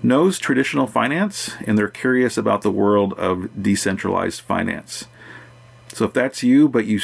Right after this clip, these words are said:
you don't even know what a Bitcoin is, you don't even know what blockchain is or how blockchain technology works, Crypto one oh one is exactly what you need to build that knowledge into you so that way you can look at the world of decentralized finance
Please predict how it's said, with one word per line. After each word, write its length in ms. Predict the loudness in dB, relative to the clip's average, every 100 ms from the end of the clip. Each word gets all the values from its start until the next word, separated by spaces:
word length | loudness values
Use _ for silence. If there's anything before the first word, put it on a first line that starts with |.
| -4
you 120 | -2 0
don't 140 | 2
even 200 | 2 4
know 200 | 4 4
what 160 | 4 2
a 40 |
Bitcoin 440 | -2 -4 -2 -2
is, 200 | 0 0
you 60 | 2
don't 140 | 2 2
even 140 | 2
know 140 | 2
what 180 | 0 -2
blockchain 500 | -2 -4 -4 -4 -2
is 240 | 0 0 -2
or 60 |
how 180 | -2 -4
blockchain 600 | -4 -4 -4 -4 -2 -2
technology 520 | -4 -4 -2 -2 -2
works, 520 | -2 -2 -4 -8 -14 -16 -20 -20 -16
Crypto 360 | -6 -4 0 2
one 180 | 4
oh 80 | 4
one 380 | 4 4 2 2
is 280 | 0 0 0
exactly 640 | 0 0 0 -2 0 0
what 220 | 2 0
you 80 | 0
need 300 | 0 2 0
to 280 | -2 -2 -2 -6 -20 -14
build 460 | 0 4 4 2 -2
that 200 | -4 -2
knowledge 540 | -2 0 0 -2 -2
into 300 | -2 -2 2
you 220 | 2 4 2
so 160 | 0
that 160 | -2 0
way 80 | 2
you 160 | 2
can 280 | 2 -2 -4 -8 -18 -18 -12 -2
look 160 | 0
at 120 | 0
the 80 | 0
world 320 | 2 2 2
of 340 | -2 -4 -4 0
decentralized 680 | -2 0 -2 0 0 0 -2
finance 640 | -2 0 0 -2 -6 -10